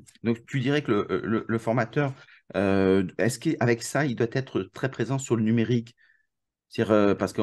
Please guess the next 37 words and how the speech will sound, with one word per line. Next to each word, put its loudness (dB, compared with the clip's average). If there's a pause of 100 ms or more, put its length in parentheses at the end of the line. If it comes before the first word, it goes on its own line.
(100)
quand -6
on -2
parle 2
de 0
la 2
contagion -2
émotionnelle, -2
quand -8
on -10
parle -2
du -6
coach, 2
quand -8
on... -4 (220)
est-ce -8
qu'il 2
doit 2
connaître 0
le 0
numérique -2 (340)
pour -2
être 2
capable -2
de -4
devenir -2
d'abord 0
un 0
influenceur -6
pour -12
ceux -8
qui -12
sont -6
indépendants, 0 (280)
pour -16
se -4
faire 0
identifier ? -4